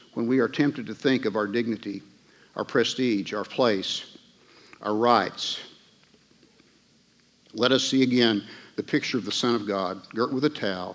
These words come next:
and kneeling at his disciples' feet." So what motivates the servant heart? It's love. Love for God and love for people. By the power of the indwelling Spirit that we have in us as the redeemed of Christ, we have the ability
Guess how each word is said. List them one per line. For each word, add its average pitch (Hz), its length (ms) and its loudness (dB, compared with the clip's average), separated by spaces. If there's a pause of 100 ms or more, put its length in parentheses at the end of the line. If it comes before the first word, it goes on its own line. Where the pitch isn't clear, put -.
and - 140 -8
kneeling 110 380 0
at 104 80 -6
his 101 160 -8
disciples' - 560 -6
feet." - 380 -14 (1700)
So - 180 -2
what 151 200 4
motivates 123 580 6
the 110 60 -4
servant 107 380 -2
heart? 95 320 -8 (420)
It's 123 220 -4
love. 104 380 -2 (920)
Love 123 220 0
for 156 100 0
God 110 480 4 (140)
and 101 120 -6
love 104 200 -2
for 117 100 -8
people. - 380 -10 (1200)
By 117 100 0
the 113 80 -2
power 135 240 8
of 127 80 6
the 135 80 4
indwelling 131 420 6
Spirit 117 520 -2
that 110 80 -4
we 113 160 -2
have 92 400 -2
in 101 140 -6
us 95 320 -6
as 101 160 -6
the 104 60 -6
redeemed 101 340 -6
of 98 100 -10
Christ, 95 520 -6 (260)
we 127 120 0
have 147 260 6
the 135 100 0
ability 113 520 -2